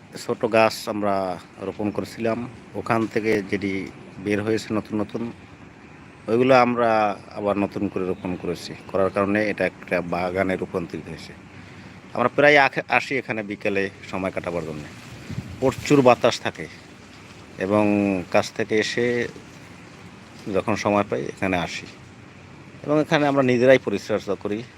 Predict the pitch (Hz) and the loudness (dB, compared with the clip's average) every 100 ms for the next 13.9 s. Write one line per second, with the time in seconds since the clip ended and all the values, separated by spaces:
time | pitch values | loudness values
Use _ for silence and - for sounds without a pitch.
0 | - - - 82 85 85 85 85 87 87 | -20 -16 -10 -6 -6 -4 -4 -2 -2 -4
1 | 82 80 82 - 80 78 85 85 92 90 | -2 -2 -2 -4 -8 -4 -2 0 0 0
2 | 87 85 - - - - - - - - | -2 -4 -6 -10 -12 -16 -20 -20 -20 -20
3 | - - - - - - - - - - | -20 -20 -20 -20 -20 -20 -20 -20 -20 -20
4 | - - - - - - 85 85 - 90 | -20 -20 -20 -20 -20 -12 -6 -4 -2 -2
5 | 87 85 82 87 85 92 82 - 90 90 | 0 2 0 0 -2 -2 -4 -4 -4 -2
6 | 92 113 - - - - - - - - | -4 -6 -16 -20 -20 -20 -20 -20 -20 -20
7 | - - - - - - - - - - | -20 -20 -20 -20 -20 -20 -20 -20 -20 0
8 | 131 147 123 117 110 117 110 101 107 107 | 4 4 6 4 6 2 2 0 2 0
9 | 98 92 92 95 - 85 80 80 80 90 | -2 -4 -2 -4 -4 -6 -6 -4 -4 -4
10 | 87 90 85 90 87 90 - 80 82 78 | -4 -4 -2 -2 -2 -4 -4 -4 -4 -6
11 | 82 87 82 - 90 92 98 110 - - | -6 -4 -6 -6 -6 -4 -6 -10 -18 -20
12 | - - - - - 113 113 - 120 113 | -20 -20 -20 -18 -6 0 0 0 2 2
13 | 110 98 104 101 101 - 107 104 | 0 0 2 2 2 0 -4 -2